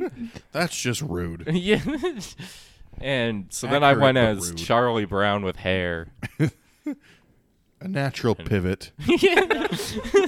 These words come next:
Speaker 2: Can't be a blue marker. What's the next closest thing? Hmm, Charlie Brown with hair.
Speaker 1: And I didn't want anyone to think it was, like, a last-minute Charlie Brown, 'cause I'm, I would not do that.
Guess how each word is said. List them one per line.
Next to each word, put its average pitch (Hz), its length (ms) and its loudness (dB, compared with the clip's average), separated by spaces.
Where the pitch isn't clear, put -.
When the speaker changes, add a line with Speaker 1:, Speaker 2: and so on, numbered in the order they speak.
Speaker 2:
Can't 160 180 -2
be 165 100 2
a 165 60 0
blue 160 160 2
marker. 143 500 6
What's 131 220 0
the 139 60 0
next 127 260 2
closest 127 340 -2
thing? 98 240 0
Hmm, 113 320 -4
Charlie 131 260 -2
Brown 113 220 -4
with 95 120 -4
hair. 98 240 -6
Speaker 1:
And 120 80 0
I 127 80 4
didn't 165 320 2
want 165 280 6
anyone 143 440 2
to 123 80 2
think - 360 -4
it 120 120 0
was, 107 300 0
like, 110 140 2
a 101 60 2
last-minute 104 760 2
Charlie 92 460 -2
Brown, 85 580 -2
'cause 135 180 0
I'm, 135 200 4
I 127 120 6
would 123 240 2
not 120 340 2
do 104 260 0
that. 76 340 -4